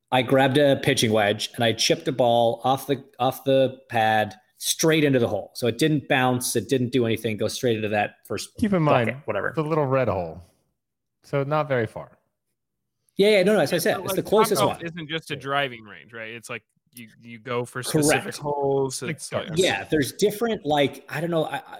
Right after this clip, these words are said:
Speaker 1: I, buckets, but I mean, the, the buckets are probably, the biggest one's probably fifty feet across, you know, and they're, like, in various parts, and they're diff-, they're color coordinated, and, um, the, the close ones are obviously very small, the further ones are very big,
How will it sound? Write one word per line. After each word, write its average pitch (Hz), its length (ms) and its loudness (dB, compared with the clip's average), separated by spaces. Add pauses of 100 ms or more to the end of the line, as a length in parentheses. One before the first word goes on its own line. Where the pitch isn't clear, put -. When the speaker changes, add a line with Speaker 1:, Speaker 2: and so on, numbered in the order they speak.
(340)
Speaker 1:
I, 139 40 -8 (240)
buckets, 151 500 0
but 123 200 0
I 123 40 4
mean, 120 540 0 (100)
the, 117 260 -2 (120)
the 135 80 0
buckets 135 400 0 (120)
are 135 100 0
probably, 143 320 0
the 104 60 -6
biggest 151 300 -2
one's 113 220 -4
probably 117 360 -2
fifty - 400 -4
feet 120 220 -2
across, - 680 -8
you 117 140 -2
know, 107 160 2
and 113 100 0
they're, 113 80 0
like, 110 220 0
in 113 100 -2
various 113 460 0
parts, - 440 -2
and 104 280 -4 (300)
they're 117 100 0
diff-, 143 180 2
they're - 120 2
color 143 240 4
coordinated, 113 720 4
and, 104 260 -2 (420)
um, 101 680 0 (120)
the, 127 140 -2
the 117 140 0
close 135 320 2
ones 120 160 2
are 120 40 4
obviously 113 200 0
very 113 180 2
small, 104 400 2
the 104 60 0
further 113 320 -2
ones 104 260 -2
are 104 60 -8
very 104 280 -6
big, 101 420 -2